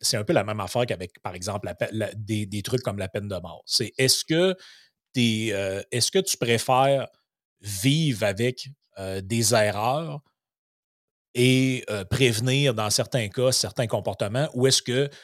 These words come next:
tu prétends que le, le préjudice qui est fait n'en vaut pas la cause ? Parce que c'est sûr que si t'arrêtes du jour au lendemain de faire ce type de pratique-là,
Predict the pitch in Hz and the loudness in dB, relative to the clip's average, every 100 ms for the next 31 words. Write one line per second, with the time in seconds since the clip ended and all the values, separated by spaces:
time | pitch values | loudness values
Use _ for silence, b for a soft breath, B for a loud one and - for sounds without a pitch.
0 | B - - 113 101 - 110 131 131 113 | B -10 -6 -6 -4 -2 0 0 2 0
1 | 104 104 - 110 107 120 104 104 135 - | 0 -4 -4 -4 -2 -2 0 2 2 2
2 | 98 90 120 127 - 101 104 98 110 127 | -4 -6 -2 -4 -2 -4 -4 -2 -2 0
3 | 110 101 - 98 - 87 - 107 120 110 | 0 -2 -6 -8 -8 -8 -4 -2 0 2
4 | 180 175 113 - - 143 104 95 110 127 | 2 2 2 0 0 0 -2 -2 -4 -4
5 | - _ _ _ _ - 104 123 117 107 | -8 _ _ _ _ -8 0 2 2 2
6 | 107 101 110 123 90 113 107 107 120 101 | 0 -2 -2 -2 -2 -2 -2 -2 -4 -4
7 | 92 95 - 110 110 127 | -6 -6 -6 -8 -6 -6